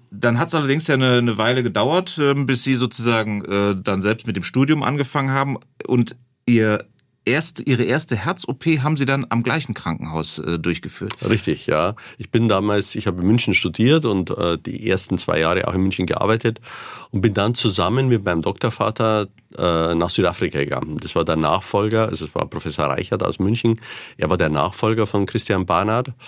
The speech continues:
Speaker 2: und, äh, hab zwei Jahre dann am Groote Schuur Krankenhaus in Kapstadt gearbeitet und dort auch meine erste Transplantation gemacht. Ziemlich genau zwanzig Jahre nach
Speaker 1: Mhm.
Speaker 2: der ersten, nämlich am achten Dezember siebenundachtzig.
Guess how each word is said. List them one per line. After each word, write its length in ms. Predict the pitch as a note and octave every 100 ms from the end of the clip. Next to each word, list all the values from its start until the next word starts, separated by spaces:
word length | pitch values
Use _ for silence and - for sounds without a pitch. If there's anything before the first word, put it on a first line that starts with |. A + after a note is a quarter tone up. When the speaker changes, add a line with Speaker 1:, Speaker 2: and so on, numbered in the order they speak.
| - - - - -
Speaker 2:
und, 460 | - G2+ F#2+ F#2 -
äh, 20 |
hab 460 | F#2+ F2+ F2 F#2+ -
zwei 240 | - E2+
Jahre 340 | G2 F2 G#2
dann 220 | G#2 G2 G2
am 280 | E2+ F2+
Groote 280 | E2+ F#2+ E2+
Schuur 180 | - F#2+
Krankenhaus 720 | F2+ F2 E2 D#2+ D#2+ D#2+ - -
in 180 | G2 G2
Kapstadt 440 | F2 D#2+ - D#2+
gearbeitet 600 | - - F#2 G#2 G#2+ F#2+
und 240 | - E2+
dort 220 | - G2+ -
auch 120 | F#2+
meine 260 | F#2+ F2
erste 300 | F2 D#2+ -
Transplantation 760 | D#2+ E2+ D#2+ - D#2+ D#2 D#2 D2+
gemacht. 340 | D2 C#2 - - - - -
Ziemlich 440 | - - C3+ E3+ D3+
genau 220 | C#3 A#2
zwanzig 520 | G#2+ - F#2 A#2+ -
Jahre 320 | G#2 E2+ F#2 G2+
nach 140 | F2+
Speaker 1:
Mhm. 80 | F2+
Speaker 2:
der 120 | F2+
ersten, 360 | E2 E2 - D#2
nämlich 280 | D2+ E2+
am 140 | D#2+ D#2 - - -
achten 320 | - - -
Dezember 540 | F#2 F2 - F2 E2 D#2+ -
siebenundachtzig. 960 | - G#2+ F#2 E2 E2 - - - -